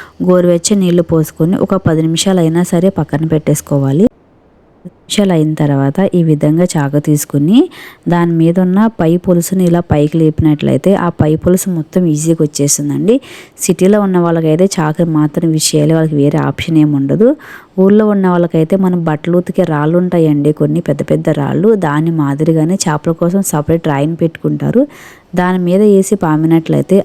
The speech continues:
ఆ పై పులుసు మొత్తం ఈజీగా వచ్చేసిందండి, అంత కష్టమే ఉండదు అక్కడ చేయడానికి. దీని మీద ఉన్న పై పులుసు మొత్తము తీసేయడానికి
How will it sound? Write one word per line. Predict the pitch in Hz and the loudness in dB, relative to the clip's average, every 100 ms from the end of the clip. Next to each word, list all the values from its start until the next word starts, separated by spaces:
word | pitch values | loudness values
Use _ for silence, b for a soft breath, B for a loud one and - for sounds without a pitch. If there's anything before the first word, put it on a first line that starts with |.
| 165 | -2
ఆ | 170 - | -4 -2
పై | 160 165 | -2 0
పులుసు | 196 196 196 160 | 0 -2 -2 -4
మొత్తం | 160 190 160 | -2 -2 0
ఈజీగా | 160 190 208 185 | 0 2 2 0
వచ్చేసిందండి, | - 170 - 160 156 180 165 | 0 -2 0 -2 0 0 0
అంత | 160 - | -2 -4
కష్టమే | 151 - 175 180 160 | -6 -2 -2 0 0
ఉండదు | 156 156 165 151 | 0 0 -2 -4
అక్కడ | 156 151 143 | -8 -6 -4
చేయడానికి. | 143 151 139 139 220 330 - _ _ _ _ _ _ _ _ _ _ _ _ _ - | 0 0 0 0 0 0 -4 _ _ _ _ _ _ _ _ _ _ _ _ _ -8
దీని | 185 175 | 0 2
మీద | 165 170 165 | 4 2 0
ఉన్న | 170 208 180 | 0 0 0
పై | 156 156 | 0 0
పులుసు | 165 175 180 | 0 -2 -4
మొత్తము | 156 147 175 185 180 | -6 -4 -4 -4 0
తీసేయడానికి | 156 151 151 143 147 | -2 0 0 0 -2